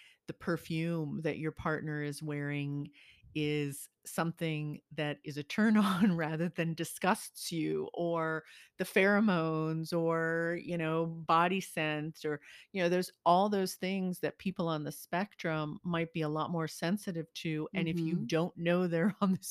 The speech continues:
Speaker 2: Then you won't
Speaker 1: spectrum
Speaker 2: do, you, when, you won't make the accommodations.
Speaker 1: Right,
Speaker 2: Like,
Speaker 1: right.
Speaker 2: okay, you don't like, you know, the, the,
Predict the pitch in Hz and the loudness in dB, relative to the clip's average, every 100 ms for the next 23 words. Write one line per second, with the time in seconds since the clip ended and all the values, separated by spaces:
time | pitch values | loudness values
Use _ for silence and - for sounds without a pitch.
0 | - 196 240 233 208 180 165 202 196 190 | -4 2 6 6 8 6 6 4 4 2
1 | 180 - 202 185 - 202 185 - 208 226 | 0 -2 0 0 0 0 -2 0 2 4
2 | 202 233 226 175 160 - 156 - 156 151 | 4 2 2 0 -2 -4 -6 -4 -4 -2
3 | - - - - 170 160 170 - - - | -4 -8 -8 -6 -2 2 2 0 -10 -6
4 | 165 226 220 180 220 214 180 185 196 185 | 0 0 4 2 2 0 0 2 2 2
5 | 185 - - _ 202 170 151 - 185 254 | 0 -4 -16 _ -2 0 0 0 -2 -4
6 | 240 180 156 151 147 147 _ _ _ _ | -4 -2 -2 -2 -4 -6 _ _ _ _
7 | _ _ _ _ 175 170 | _ _ _ _ -2 0